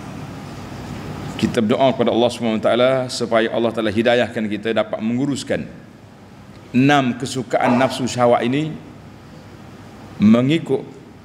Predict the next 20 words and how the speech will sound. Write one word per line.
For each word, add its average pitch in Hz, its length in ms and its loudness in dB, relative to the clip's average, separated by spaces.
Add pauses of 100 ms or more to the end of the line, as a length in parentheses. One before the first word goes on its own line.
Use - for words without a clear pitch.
(120)
syariat 120 640 -2
Islamiah, 113 720 0 (1400)
patuh 131 320 0 (160)
S 117 240 -4
O 123 80 2
P 120 160 -4
syariat 117 640 0 (1400)
dan 110 320 2
mendapat 107 640 0
keredaan 107 640 2
Allah 98 480 2
Azza 107 240 -2
wa 80 80 -2
Jalla. 52 320 -10 (3000)
Kemudian 143 480 4
Allah 139 320 2
nyatakan 131 480 0
di 117 160 -2
akhir 180 560 0
ayat, 113 320 2